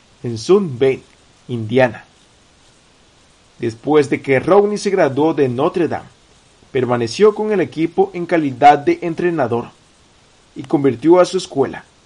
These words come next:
en una gran potencia futbolística. Durante los trece años que se desempeñó como entrenador del equipo, perdió solo doce partidos. Durante cinco años consecutivos,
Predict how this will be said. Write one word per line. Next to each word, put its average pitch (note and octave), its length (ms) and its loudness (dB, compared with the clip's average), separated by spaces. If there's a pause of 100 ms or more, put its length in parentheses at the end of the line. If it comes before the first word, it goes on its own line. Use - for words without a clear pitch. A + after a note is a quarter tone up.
(280)
en D#3 160 -4
una A3 160 2
gran C3 400 4
potencia E3 580 0
futbolística. D3+ 840 -4 (1600)
Durante C3+ 380 0
los B2 220 -2
trece E3 440 2
años C#3 380 -2
que C3+ 100 -2
se B2+ 180 -2
desempeñó B2 680 -2
como D3 240 -2
entrenador C#3 600 0
del D3+ 140 0
equipo, C3 400 -6 (800)
perdió B2+ 400 2
solo F#3 360 2
doce F3 420 2
partidos. C3 680 -4 (1500)
Durante B2 340 0
cinco F#3+ 480 4
años F3 240 2
consecutivos, D#3+ 880 -2